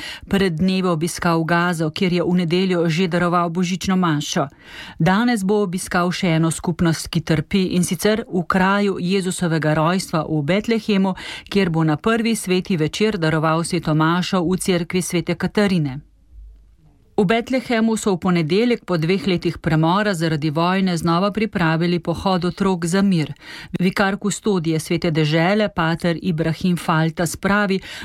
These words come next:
da tamkajšnji otroci niso trpeli toliko kot tisti v Gazi, a so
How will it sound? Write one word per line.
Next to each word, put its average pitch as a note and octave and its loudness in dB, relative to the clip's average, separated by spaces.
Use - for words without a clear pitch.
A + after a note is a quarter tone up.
da F3+ 2
tamkajšnji F3 0
otroci F#3 0
niso G3+ 0
trpeli F#3 0
toliko F3 0
kot - -6
tisti F#3 0
v E3 2
Gazi, D#3+ 0
a F#3+ 0
so F3+ -2